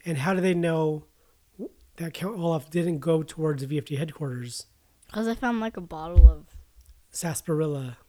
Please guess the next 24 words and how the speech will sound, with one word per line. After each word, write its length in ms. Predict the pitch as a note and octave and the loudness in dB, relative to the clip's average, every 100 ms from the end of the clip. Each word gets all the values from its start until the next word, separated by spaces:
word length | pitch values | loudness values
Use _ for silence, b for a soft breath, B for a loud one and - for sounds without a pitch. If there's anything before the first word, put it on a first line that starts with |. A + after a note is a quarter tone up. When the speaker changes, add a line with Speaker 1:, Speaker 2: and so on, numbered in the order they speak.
| - - | -20 -20
Speaker 2:
I 40 | E3+ | -16
don't 100 | E3+ | -16
know 60 | |
what 80 | D#3 | -16
that 120 | - - | -20 -6
is. 40 | |
Speaker 1:
It's 180 | G3+ - | -2 2
like, 180 | G#3 G3+ | 0 2
um, 300 | E3+ D#3+ F3 | 0 -2 -2
it's 80 | |
like 120 | A3+ D#3+ | 0 2
root 180 | D#3+ | 0
beer. 280 | - C#3 B2+ - _ _ _ _ - _ _ _ _ _ - _ _ _ - | -2 -6 -8 -14 _ _ _ _ -20 _ _ _ _ _ -20 _ _ _ -12
Yeah. 200 | C3+ B2 - _ b b b b b b - | -10 -12 -18 _ b b b b b b -14
'Cause, 140 | - D#3+ | -6 -4
of 80 | D#3+ | -2
course, 260 | F#3 D#3+ | 0 0
Count 280 | - F#3 G3+ | 0 -2 0
Olaf 360 | D#3+ D#3+ D3 F#3 | 2 2 0 0
litters 360 | F#3+ D#3+ C#3+ | 2 2 0
'cause 140 | D3 A#2+ | -4 0
he 100 | E3 | 2
doesn't 240 | C#3 C#3+ | 2 -2
care. 420 | F3+ D#3 C3 C3+ | 0 0 0 -6